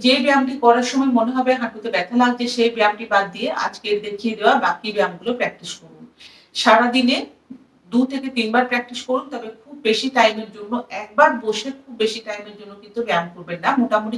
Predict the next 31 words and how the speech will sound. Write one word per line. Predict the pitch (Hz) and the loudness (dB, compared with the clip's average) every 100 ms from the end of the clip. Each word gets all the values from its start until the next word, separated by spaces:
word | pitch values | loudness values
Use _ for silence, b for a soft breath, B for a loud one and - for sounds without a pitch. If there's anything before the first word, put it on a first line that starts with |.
| 254 | 0
চেষ্টা | 254 254 240 | 0 0 -2
করবেন | 214 240 247 170 | -4 0 0 4
দশ | 170 170 180 | 2 0 -2
বার | 202 - | -2 -4
করে | 196 185 | -14 -6
করার। | 151 185 - b b b b b | -2 0 -2 b b b b b
কোনো | 269 269 254 | 2 4 6
ব্যায়াম | 269 254 | 4 6
করার | 233 226 226 | 6 6 4
সময় | 226 226 233 | 0 -2 -2
প্র-, | 208 202 - _ _ _ - | -4 -8 -8 _ _ _ -8
যদি | 214 240 247 | 0 0 0
হাঁটুতে | 202 - 220 | -4 -4 2
ব্যথা | 202 214 214 | 2 0 -6
বেড়ে | 185 180 | -8 -2
যায়, | 240 - | -2 0
সেই | 240 214 | 0 0
ব্যায়ামটি | 180 175 175 | -2 -4 -10
কিন্তু | 180 - 247 | -14 2 2
অবশ্যই | - - - 214 214 | 2 -2 -10 -8 -4
করে | 214 214 | -4 -2
স্কিপ | 262 247 233 | -4 -2 -2
করতে | 220 214 | 0 -2
হবে। | 214 214 | 0 0
এই | 202 | 0
কথাটা | 185 226 226 | -6 -8 -12
কিন্তু | 226 226 | -12 -14
আমি | 220 175 | -2 4
বারবারই | - - 196 202 208 | 4 2 -6 -14 -16
বলে | 196 202 208 | -10 -10 -10
থাকি, | - - | -12 -12